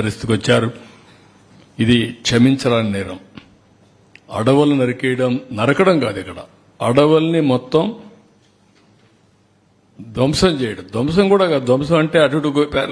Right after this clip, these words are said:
లాగుతారు. అడవుల్ని లేకుండా చేసేయడం,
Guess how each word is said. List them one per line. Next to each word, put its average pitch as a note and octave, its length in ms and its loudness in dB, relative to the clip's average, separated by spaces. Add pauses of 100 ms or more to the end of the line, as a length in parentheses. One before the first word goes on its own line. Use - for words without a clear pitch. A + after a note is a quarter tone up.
లాగుతారు. C3 420 -2 (1200)
అడవుల్ని E3+ 560 2 (420)
లేకుండా E3+ 380 2 (120)
చేసేయడం, G2+ 440 -4